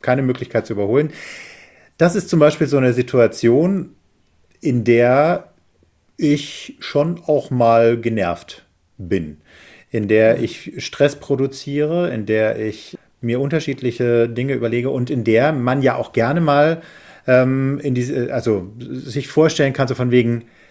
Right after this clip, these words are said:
Speaker 1: das macht der nur, um mir einen reinzuwirken. Also so
Speaker 2: Mhm.
Speaker 1: dieses, diese negative Absicht des anderen mir gegenüber reininterpretiert.
Speaker 2: Ja, und diese Absicht,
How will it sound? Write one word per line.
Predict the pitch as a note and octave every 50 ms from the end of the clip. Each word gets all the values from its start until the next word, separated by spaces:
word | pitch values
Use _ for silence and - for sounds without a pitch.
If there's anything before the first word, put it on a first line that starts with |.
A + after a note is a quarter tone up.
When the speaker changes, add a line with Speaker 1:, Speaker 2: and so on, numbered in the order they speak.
| _ _
Speaker 1:
das | A#2 A2+ - - -
macht | A2+ A2+ G2 E2+ - - -
der | A2+ G2+ G2 F#2+
nur, | G2 G2+ G#2 G2+ G2+ F#2+ F#2+ G#2 -
um | A#2+ G#2+ G2 F#2+ F#2+ F#2+ G2
mir | G2 G2+ G2+ G2+
einen | G#2 G2 F#2+ F#2+ G2
reinzuwirken. | F#2+ F#2+ G2 F#2+ F#2 F#2 - - G#2+ F#2 E2+ F2 F2+ F2+ F2+ F2+ G#2
Also | A2 A2 A2+
so | G#2 F2 B2 A#2+ A#2+
Speaker 2:
Mhm. | G#2+ - - - - - - -
Speaker 1:
dieses, | A#2+ A2+ G#2+ A#2 A#2 G#2+ - - -
diese | - A2+ A2 G#2+ G#2+
negative | G#2+ G#2+ A2+ C3 C#3 D#3 D#3 D#3 - C#3+ B2+ B2
Absicht | A#2 A#2+ B2+ - - - D3+ - -
des | - B2+ -
anderen | - A#2+ A#2+ C3 C#3+ C#3+ C#3 C#3 C3+ C3 B2+ C3+
mir | D3 E3 E3+ D3
gegenüber | A2+ A2 G#2 G2 F#2 G2 A2 A2 G2 F2+ F#2 F2+ F2 E2+ E2 - - - - - - _
reininterpretiert. | - - G2+ G2 F#2+ F#2+ F2 E2+ E2+ F2+ - - - - - - G2 E2+ E2 D#2 - - _ _ _ - - - - _ -
Speaker 2:
Ja, | B3+ B3 G3 E3+
und | E3+ E3 D#3+
diese | G#3+ A#3 B3 C4+ C4+ B3+ D3+
Absicht, | - B3 B3 - - - C#4 C4+ C4 - _